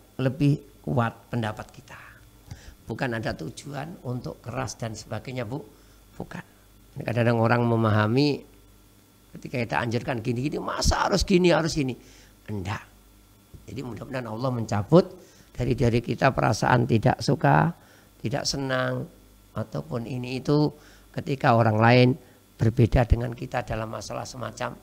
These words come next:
ini. Walhamdulillah, perbedaan-perbedaan yang ada di antara kita masalah semacam ini adalah khilaf yang tabar, yang diakui oleh para ulama. Mudah-mudahan termasuk hadis Rasulullah Sallallahu Alaihi Wasallam.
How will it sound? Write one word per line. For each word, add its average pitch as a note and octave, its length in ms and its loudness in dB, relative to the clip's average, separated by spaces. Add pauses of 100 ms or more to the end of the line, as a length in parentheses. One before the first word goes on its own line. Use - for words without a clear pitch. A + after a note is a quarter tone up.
(160)
ini. B2+ 240 -2 (460)
Walhamdulillah, C#3 960 6
perbedaan-perbedaan B2 1040 6
yang A#2 160 2
ada D3+ 240 -2
di - 160 -10
antara B2+ 240 -12
kita C3 240 -8
masalah A#2 400 -6
semacam C3+ 400 -6
ini E3 400 -2 (560)
adalah A#2 400 -2
khilaf - 640 -8
yang A#2+ 480 -4
tabar, C3+ 480 8
yang A#2+ 180 4
diakui A#2+ 380 2
oleh A#2 240 4
para A#2+ 240 4
ulama. B2 400 10 (500)
Mudah-mudahan A#2+ 540 -4
termasuk A#2 320 0
hadis - 320 6
Rasulullah C3+ 560 0
Sallallahu C3 720 4
Alaihi C#3 180 2
Wasallam. D3+ 540 0